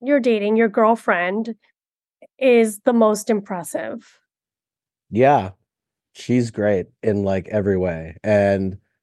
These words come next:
Speaker 2: she's not Indian. And she's someone I actually dated not that long ago. And we took a little bit of a break. Uh, and then we realized that we also just had a good friendship, but also with some attraction.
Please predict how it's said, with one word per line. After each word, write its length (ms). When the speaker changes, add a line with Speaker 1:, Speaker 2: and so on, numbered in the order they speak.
Speaker 2:
she's 220
not 200
Indian. 540
And 240
she's 180
someone 240
I 60
actually 260
dated 540
not 220
that 100
long 220
ago. 440
And 100
we 80
took 200
a 40
little 180
bit 80
of 80
a 60
break. 500
Uh, 680
and 200
then 100
we 120
realized 440
that 80
we 80
also 240
just 160
had 120
a 40
good 180
friendship, 800
but 120
also 440
with 220
some 200
attraction. 840